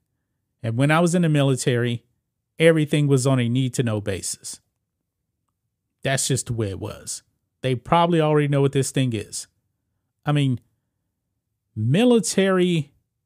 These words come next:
equipment is highly sophisticated. Highly, highly sophisticated. I mean, when I was in the military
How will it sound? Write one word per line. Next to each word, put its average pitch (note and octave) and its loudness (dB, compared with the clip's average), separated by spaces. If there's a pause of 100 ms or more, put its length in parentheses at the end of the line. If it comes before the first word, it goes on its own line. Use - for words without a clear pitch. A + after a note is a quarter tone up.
(180)
equipment G3 0 (920)
is C3+ 0
highly E3 2
sophisticated. - -6 (1160)
Highly, F3+ 0
highly D3+ -2
sophisticated. - -4 (1500)
I C#3+ 0
mean, C#3+ 4
when D3+ 0
I F3 2
was E3+ 2
in E3+ 0
the D#3 -2
military F3 -2